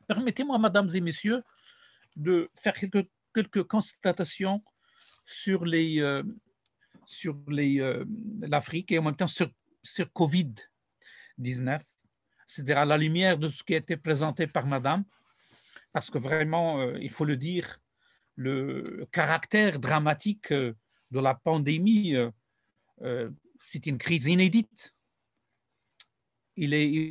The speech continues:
évalué à douze trillions, euh, de, de, de dollars et en même temps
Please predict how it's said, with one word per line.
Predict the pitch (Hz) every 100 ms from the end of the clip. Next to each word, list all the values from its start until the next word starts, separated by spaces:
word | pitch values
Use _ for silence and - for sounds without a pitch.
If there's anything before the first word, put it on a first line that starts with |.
| 156
évalué | 151 160 160 160
à | 147
douze | 147 175 -
trillions, | 165 170 170 233 - -
euh, | 156 143 135
de, | 127 127
de, | 120 - 143 127 120
de | 113 127
dollars | 139 165 208 226 - - _ _ _ _ _ _ _ _
et | 175 151
en | 143
même | 156 147
temps | 170 170 165 -